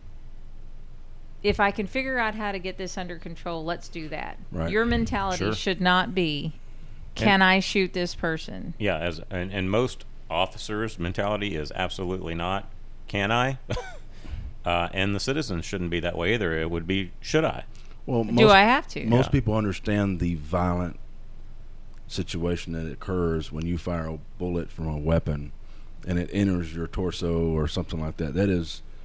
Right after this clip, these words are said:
Speaker 2: that is humanizing the situation to know that, uh, that's pain, that's
Speaker 3: Mm-hmm.
Speaker 2: blood loss, that's, uh, smells that you normally don't smell. Um,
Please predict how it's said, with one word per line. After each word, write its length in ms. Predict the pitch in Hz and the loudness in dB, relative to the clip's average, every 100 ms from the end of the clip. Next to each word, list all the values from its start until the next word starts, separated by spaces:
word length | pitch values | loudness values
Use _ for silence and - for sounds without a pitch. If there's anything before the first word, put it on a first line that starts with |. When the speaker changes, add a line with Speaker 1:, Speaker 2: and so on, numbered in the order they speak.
| - | -8
Speaker 2:
that 140 | - 98 | 2 4
is 240 | 90 - | 4 2
humanizing 560 | 110 101 87 85 78 80 | 2 2 0 0 0 -2
the 60 | |
situation 760 | 76 87 - 85 85 - 82 82 - - - - - - | -2 -2 0 2 2 0 -2 -4 -8 -10 -12 -12 -12 -6
to 100 | 85 | -2
know 360 | 85 95 95 85 | 2 4 6 4
that, 380 | 82 80 - - | 2 0 -4 -6
uh, 380 | 80 78 78 76 - - - - - - - - - - - 60 | -4 -2 2 4 4 0 -4 -6 -10 -12 -14 -14 -14 -14 -14 -6
that's 240 | 73 85 - | -2 -2 4
pain, 540 | - 107 113 113 107 - | 4 6 4 4 0 -2
that's 340 | 82 80 80 | 0 0 -2
Speaker 3:
Mm-hmm. 100 | 87 - - | -6 -10 2
Speaker 2:
blood 200 | 90 107 | 6 8
loss, 460 | 107 110 104 104 - | 8 8 8 6 0
that's, 340 | 85 80 - | -4 -4 -4
uh, 320 | 80 76 76 | -4 -4 -4
smells 440 | - - 110 117 104 | -4 2 4 4 2
that 180 | 104 - | -2 -2
you 180 | 110 104 | -2 -2
normally 320 | 113 110 110 | -2 0 2
don't 220 | 107 107 | 0 -2
smell. 420 | - 107 107 107 104 - - - - - - | -2 0 2 2 0 -6 -12 -12 -12 -12 -10
Um, 540 | 80 82 82 80 78 | -6 -6 -4 -6 -6